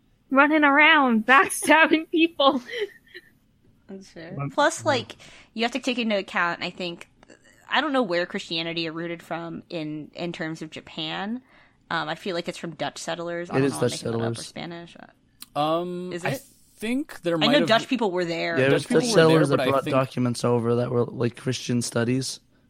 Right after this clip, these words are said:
Speaker 3: and they traded
Speaker 4: No,
Speaker 3: with
Speaker 4: I
Speaker 3: them.
Speaker 4: So that's a thing,
Speaker 2: Ah.
Speaker 4: but I think there were monks, I think there were, uh, monks who had come to Japan earlier than that. Like, there was a guy named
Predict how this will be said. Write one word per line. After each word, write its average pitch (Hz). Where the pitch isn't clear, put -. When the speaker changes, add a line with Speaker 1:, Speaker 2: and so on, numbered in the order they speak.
Speaker 3:
and 123
they 123
traded 123
Speaker 4:
No, 113
Speaker 3:
with -
Speaker 4:
I -
Speaker 3:
them. 110
Speaker 4:
So -
that's 185
a 190
thing, 170
Speaker 2:
Ah. 190
Speaker 4:
but 160
I 117
think 156
there 165
were 127
monks, 110
I 139
think 151
there 151
were, 117
uh, 101
monks 113
who 120
had 104
come 107
to 101
Japan 107
earlier 110
than 135
that. 143
Like, 113
there 107
was 104
a 110
guy 110
named 110